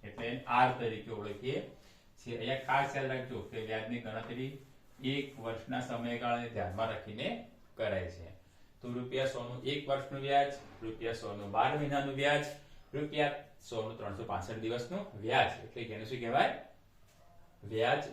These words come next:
દર. અને છેલ્લો મુદ્દો છે આમાં વ્યાજ મુદલ.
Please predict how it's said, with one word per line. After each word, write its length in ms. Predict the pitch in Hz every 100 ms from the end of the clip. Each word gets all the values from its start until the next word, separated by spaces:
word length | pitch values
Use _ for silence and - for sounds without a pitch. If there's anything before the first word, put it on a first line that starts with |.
| 135
દર. 220 | 113 104 - -
અને 200 | 104 104 147
છેલ્લો 300 | 147 170 151
મુદ્દો 340 | 123 117 113 113
છે 80 | 107
આમાં 420 | 98 104 123 196 - - - - - - - - - - - - - - - - - - - - - - - - 101
વ્યાજ 400 | 104 - - - - - 123
મુદલ. 340 | 127 123 85